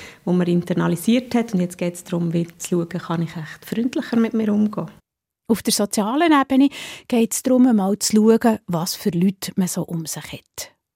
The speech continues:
Speaker 1: Gerade auch wirklich sich mit Leuten umgeben, die einem gut tun. Das ist auch Selbstfürsorge. Und dort, äh,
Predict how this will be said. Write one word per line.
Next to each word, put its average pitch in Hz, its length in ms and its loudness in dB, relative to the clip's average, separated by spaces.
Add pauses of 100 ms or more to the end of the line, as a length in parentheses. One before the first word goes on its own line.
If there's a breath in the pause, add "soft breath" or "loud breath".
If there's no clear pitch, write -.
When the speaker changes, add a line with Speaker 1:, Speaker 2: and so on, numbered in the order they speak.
Speaker 1:
Gerade 196 360 -4
auch 185 320 -2 (140)
wirklich 202 400 -2
sich - 200 -8
mit 185 200 -2
Leuten 202 360 -2
umgeben, 190 440 -2
die 185 40 -2
einem 165 180 -2
gut 196 460 0
tun. 156 320 -10 (120)
Das 202 180 -8
ist 202 100 -6
auch 180 80 -6
Selbstfürsorge. - 1000 -10 (520 loud breath)
Und - 160 -4
dort, 226 280 0
äh, 233 220 0